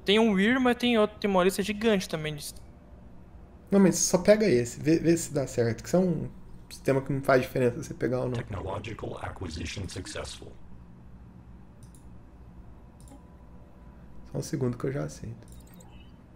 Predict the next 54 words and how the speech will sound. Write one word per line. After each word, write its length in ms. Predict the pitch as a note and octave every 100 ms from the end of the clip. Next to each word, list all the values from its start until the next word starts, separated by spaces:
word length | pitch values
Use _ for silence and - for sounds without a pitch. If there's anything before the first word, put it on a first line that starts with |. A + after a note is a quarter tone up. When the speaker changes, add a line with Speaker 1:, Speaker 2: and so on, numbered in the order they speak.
| - - - -
Speaker 2:
E 40 | -
qualquer 320 | B2 A#2 G2+
coisa 280 | - G#2 F#2+
ali 100 | G2
só 140 | -
pra 160 | - A2+
errar. 260 | G#2+ G2+ - - - - - - - - - - - - - - - -
Ah, 80 | -
não, 160 | F#3 F#3+
mas 120 | F3
você 80 | F3
teve 200 | G3+ A#3+
que 80 | A3+
dar 220 | F#3 F3
claim 300 | - F3 C#4
ou 80 | D#4+
só 120 | -
pedir 240 | - G3+ F3
a 40 |
transferência? 760 | E3+ C#3+ - C3 A2+ A2 - - - - - - - - - -
Speaker 1:
Ah, 500 | F3 E3+ E3+ E3+ E3+ F3
não, 160 | A3+
eu 100 | G3
dei 140 | D#3 E3
claim, 420 | E3+ E3+ F3 F#3+
mas 240 | G#3 A3
ti-, 280 | - - E3+
já 120 | E3+
tinha, 260 | F3 G3 G3+
tinha 260 | - - G3
lá 220 | A3+ G3+
pra, 560 | G3 E3 D#3+ D#3 D3+ D3+
pra 120 | D#3+
transferência, 480 | - - D#3+ D#3 D#3
mas, 120 | D3+
tipo, 160 | - - - -
tem 100 | E3
um 20 |
Speaker 2:
Então 140 | E3
Speaker 1:
monte 80 | F#3+
Speaker 2:
não 60 | G#3+
Speaker 1:
de 40 |
Speaker 2:
precisa 140 | A3
Speaker 1:
sistema 260 | G#3+ G#3+ G3
Speaker 2:
de 60 | E3+
Speaker 1:
de 60 |
Speaker 2:
dar 160 | E3 D3+
o 60 | D3+
claim, 240 | C3+ B2
é 60 | A#2+
só 120 | -
pedir 240 | D3 F3 E3
a 40 |
transferência. 720 | E3 D3+ D3 C#3+ B2+ B2+ -